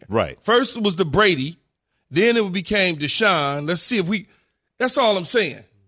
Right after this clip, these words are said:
Speaker 2: You know, and then they bring in Teddy Bridgewater.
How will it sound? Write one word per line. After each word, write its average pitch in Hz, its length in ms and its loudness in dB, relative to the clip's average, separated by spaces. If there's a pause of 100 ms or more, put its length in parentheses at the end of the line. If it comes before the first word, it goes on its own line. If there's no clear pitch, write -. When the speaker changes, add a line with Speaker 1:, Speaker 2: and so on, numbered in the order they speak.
(440)
Speaker 2:
You 220 100 2
know, 165 300 -2 (180)
and 185 100 -4
then 262 140 2
they 220 120 2
bring 226 320 0
in 220 400 2 (400)
Teddy 208 240 2
Bridgewater. 185 720 0